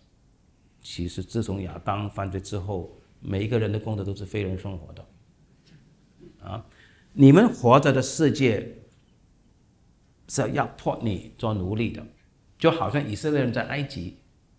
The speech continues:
用草、用稻草做砖的。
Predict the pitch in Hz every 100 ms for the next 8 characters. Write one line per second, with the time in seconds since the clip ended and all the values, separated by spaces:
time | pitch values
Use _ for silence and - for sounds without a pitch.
0 | _ _ _ - 127 113 - - - -
1 | _ _ _ _ _ - 117 107 139 113
2 | 101 80 - _ - 107 - 101 101 -